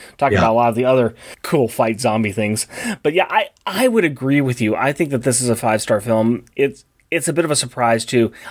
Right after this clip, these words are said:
Speaker 1: I know this film is not for everybody. I know there are people, my daughter included, zombies are not their thing. I, she's not
Speaker 2: Yeah.
Speaker 1: even gonna be able to hear this episode. Horror films, zombie films, a little creepy. It's very scary.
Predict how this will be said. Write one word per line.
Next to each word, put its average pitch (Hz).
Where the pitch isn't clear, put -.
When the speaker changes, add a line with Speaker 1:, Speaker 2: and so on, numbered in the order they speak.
Speaker 1:
I 151
know 131
this 127
film 110
is 95
not 104
for 110
everybody. 110
I 151
know 123
there 107
are 104
people, 110
my 175
daughter 117
included, 98
zombies 104
are 95
not 117
their 98
thing. 104
I, 117
she's 165
not 139
Speaker 2:
Yeah. -
Speaker 1:
even -
gonna 113
be 113
able 107
to -
hear 156
this 120
episode. 107
Horror 196
films, 160
zombie 143
films, 131
a -
little 147
creepy. 139
It's 117
very 123
scary. 117